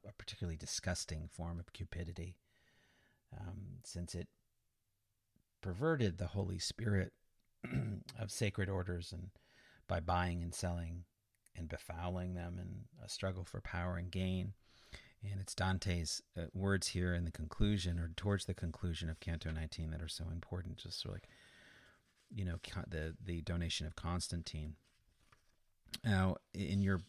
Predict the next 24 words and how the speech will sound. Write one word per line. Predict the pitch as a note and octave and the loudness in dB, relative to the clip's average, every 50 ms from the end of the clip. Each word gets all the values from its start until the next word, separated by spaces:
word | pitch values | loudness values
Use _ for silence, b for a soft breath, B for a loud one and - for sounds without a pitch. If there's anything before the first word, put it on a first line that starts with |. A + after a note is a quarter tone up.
| - - | -6 -2
in | - G2 G#2 | 0 2 6
your | G#2+ A2+ A#2+ B2 A#2 | 8 8 8 8 8
re-, | G#2 G#2 G#2+ - | 6 4 4 4
in | G#2+ G2+ G2+ G2+ | 4 4 6 6
your, | G2+ A2 A2+ A2+ A2 A2 G#2 G#2 G#2 D#2 | 8 8 8 8 8 8 8 8 6 6
uh, | E2 F#2+ F#2 F2 F2 E2+ | 6 6 6 6 4 4
copy | - - G2+ G2+ G2+ - - E2+ E2 E2 | 2 2 4 4 4 4 2 0 0 0
of | - D#2 E2 F2+ | 0 -2 0 2
Dante, | F2+ F2 F2+ F2+ E2+ - D#2+ D2+ D2+ D2+ E2 B B B B B B B B B B B - | 2 2 4 2 2 0 0 -2 -2 -2 -4 B B B B B B B B B B B -4
um, | - E2+ E2+ E2 E2+ E2 | -2 0 0 0 0 0
take | - - A2 G2+ - | 2 2 2 2 4
a | F2+ | 2
look | F2 F2 E2+ - - | 2 2 2 2 0
at, | D#2+ D#2 D2 - _ _ _ _ _ _ - | 0 -2 -2 -4 _ _ _ _ _ _ -8
um, | D#2+ C#2+ C#2 D2 D2 - - - - - C#2 - B1+ A1+ A#1+ - - - - - - G1+ G1+ G1+ A1+ G#1+ A1 - - | -8 -6 -6 -6 -8 -8 -10 -10 -12 -12 -12 -12 -10 -10 -8 -8 -8 -8 -10 -10 -10 -12 -12 -12 -12 -12 -10 -8 -8
the | E2 D#2+ E2 E2+ - - - - - - - - - - - - - - - - - - - _ _ _ _ _ _ - - - - - - _ | -8 -6 -6 -8 -10 -10 -14 -14 -14 -14 -14 -16 -18 -18 -14 -14 -12 -12 -12 -14 -16 -16 -18 _ _ _ _ _ _ -20 -20 -18 -16 -16 -10 _
commentary | - - G2 F#2+ F#2 F2+ F2 E2 - - F2 F2 E2+ D#2+ D#2+ | -4 0 2 2 4 2 2 2 2 2 2 2 4 2 2
on | E2+ F2 D#2+ | 2 2 0
the, | D#2+ - - - - E2+ | 0 -2 -6 -8 -6 -4
on | F2 E2 | -4 -4
the | E2 | -2
donation | D2+ E2 D#2+ D#2+ E2 D#2 - - E2 | -2 -2 0 0 0 0 -2 -2 -2
of | D#2 - | -4 -4
Constantine. | - - F2+ F2+ F2+ - - - D#2+ D2+ - - D2+ D#2 D#2 D#2 D#2+ | -2 0 2 2 2 2 0 -2 -2 -2 -4 -4 -2 -2 0 -2 -2